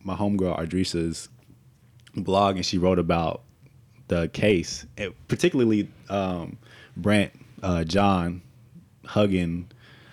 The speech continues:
um, the lady, Amber Geiger. And it was something that stuck out to me. She said that forgiveness has nothing to do with a corrupt system and everything to do with internal process of healing. And I think that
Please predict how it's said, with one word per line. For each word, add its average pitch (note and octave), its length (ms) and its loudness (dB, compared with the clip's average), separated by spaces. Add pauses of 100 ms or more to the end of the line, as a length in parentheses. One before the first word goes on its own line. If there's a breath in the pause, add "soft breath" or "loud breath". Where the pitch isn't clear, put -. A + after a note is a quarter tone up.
(560 soft breath)
um, E2+ 500 -4 (120)
the D#2+ 100 -4
lady, D#2+ 380 0 (800 soft breath)
Amber F#2 220 0
Geiger. F2 560 0
And F#2 240 -4 (100)
it A2 80 -2
was G#2+ 160 2
something B2 220 2
that G2+ 80 2
stuck G#2+ 200 0
out G#2+ 160 2
to G2 100 -2
me. E2+ 200 -4
She G2+ 180 -2
said F#2 400 2
that F2 280 0 (520 loud breath)
forgiveness B2 460 2
has G#2+ 240 4
nothing A2 240 2
to G#2 60 2
do G2 220 2
with F#2 300 2 (200)
a F#2+ 80 -2
corrupt F#2+ 360 0
system E2+ 600 -2 (120)
and - 100 -8
everything F#2 320 2
to E2+ 60 0
do F2+ 200 2
with E2+ 240 2
internal F2 380 0
process - 460 -4
of - 120 -12
healing. F2+ 460 -4 (520 soft breath)
And F#2 160 -4
I F#2 40 0
think G2+ 240 -2
that E2 160 -4